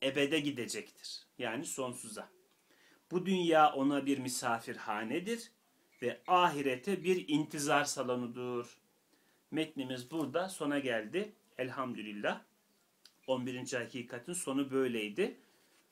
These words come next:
Şimdi burada dedi ki, ilk cümlede elhasıldan sonra,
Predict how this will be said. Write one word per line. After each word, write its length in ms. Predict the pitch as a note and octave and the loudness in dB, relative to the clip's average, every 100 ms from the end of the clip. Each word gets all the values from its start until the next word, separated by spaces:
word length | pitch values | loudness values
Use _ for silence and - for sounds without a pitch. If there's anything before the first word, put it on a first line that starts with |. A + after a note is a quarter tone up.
| _ - _ - | _ -20 _ -10
Şimdi 720 | - F#3 F#3+ F3+ F3+ F3 F3 - - | -6 -4 -2 4 4 2 -4 -20 -4
burada 300 | G#3+ G3+ G#3 | -2 0 2
dedi 220 | A3 C4 | 2 0
ki, 280 | - C#3+ - _ _ _ _ | -2 -4 -6 _ _ _ _
ilk 220 | A3 G#3+ | -6 -6
cümlede 440 | - F3+ D#3 C#3 C3 | -4 -4 -2 0 0
elhasıldan 800 | E3+ D#3+ D#3+ D#3+ D#3+ C#3+ C3 | 2 0 0 -2 -2 -2 -2
sonra, 480 | B2+ - G#2+ G#2 F#2+ | -4 -6 -4 -4 -8